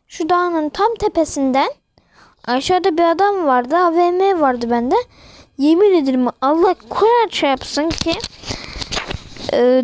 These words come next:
dürbün yoktu bende, tamam mı? Aşağı, e, aşağıdaki adamı A V M ile dürbünsüz vurmuştum. Yemin ederim bak, çarpılırım arkadaşlar. Yani o dağ mı bel-,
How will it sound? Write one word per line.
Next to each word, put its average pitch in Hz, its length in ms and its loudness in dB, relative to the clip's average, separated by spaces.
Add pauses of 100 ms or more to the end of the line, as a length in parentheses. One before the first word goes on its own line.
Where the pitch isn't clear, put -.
dürbün 320 420 2
yoktu 320 440 0
bende, 269 260 0
tamam 427 380 0
mı? 277 300 0 (680)
Aşağı, 440 420 2
e, - 240 -6 (200)
aşağıdaki 427 680 2
adamı 370 360 0 (100)
A 349 260 2
V 381 160 2
M 381 260 2
ile 339 260 2
dürbünsüz 349 680 0
vurmuştum. 285 760 2 (1700)
Yemin 311 360 0
ederim 240 440 0
bak, 202 200 -4
çarpılırım 262 760 -2
arkadaşlar. 240 840 -4 (580)
Yani 262 240 0
o 269 180 2
dağ 339 180 2
mı 349 180 0
bel-, 311 220 2